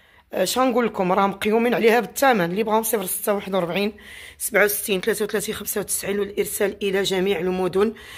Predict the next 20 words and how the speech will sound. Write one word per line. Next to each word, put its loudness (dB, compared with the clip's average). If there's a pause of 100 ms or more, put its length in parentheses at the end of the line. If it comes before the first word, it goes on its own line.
(240)
آه، 4
راه 4
هاد، 0
آه، 4
ما 0
شاء -4
الله 0 (360)
باليق 2
بالميسال. 0
اللي 0
بغاهم -2
مرحبا، 0
مية 0
ألف -6
مرحبا. -6
البهجة -8 (200)
الحرة -8
الأصيلية -10 (1040)
بن -4
الشريف، -4